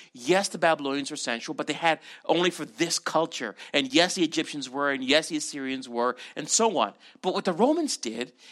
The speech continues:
is it brought sensuality from all parts of the empire to Rome. And these early Christians are trying to navigate what it means to be a Christ follower immersed in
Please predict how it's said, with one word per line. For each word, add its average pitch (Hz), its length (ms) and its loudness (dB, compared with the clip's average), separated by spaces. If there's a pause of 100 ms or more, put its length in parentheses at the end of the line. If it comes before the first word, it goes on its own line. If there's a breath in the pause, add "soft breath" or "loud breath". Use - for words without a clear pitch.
is 180 120 0
it 175 140 -4
brought 214 300 -2 (320 soft breath)
sensuality 233 720 4
from - 180 -10 (140)
all 226 240 4
parts 190 540 -2
of 151 120 -4
the 139 160 -10
empire 160 640 -2 (360 soft breath)
to 180 200 -6
Rome. 262 340 -4 (1400 loud breath)
And 175 160 -4
these 208 180 -4 (160)
early 254 260 0
Christians 143 720 -4
are 143 80 -2
trying 202 340 -2
to 170 100 -6
navigate 127 800 -4 (420 loud breath)
what 156 140 4
it 165 60 -6
means 180 140 0
to - 60 -4
be 151 100 0
a 143 60 2
Christ 180 480 -2
follower 117 360 0
immersed 147 760 -4 (160)
in 131 240 -4